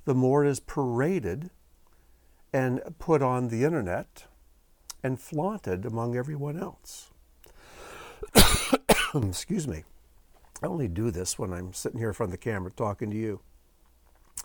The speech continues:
But, um, we do see wickedness strutting around. And we do see vileness exalted.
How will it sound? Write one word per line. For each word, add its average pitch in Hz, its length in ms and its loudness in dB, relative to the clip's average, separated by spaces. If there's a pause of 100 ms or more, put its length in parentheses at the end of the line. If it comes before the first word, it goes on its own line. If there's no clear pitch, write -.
(640)
But, 123 360 0
um, 104 320 0 (1120)
we 135 220 4
do 147 460 2
see 107 540 -2 (180)
wickedness 98 720 -2
strutting 110 540 -2
around. 92 420 -4 (1700)
And 101 100 -4
we 101 100 -2
do 110 200 0
see 107 300 -2
vileness 92 1160 -4
exalted. 90 720 -10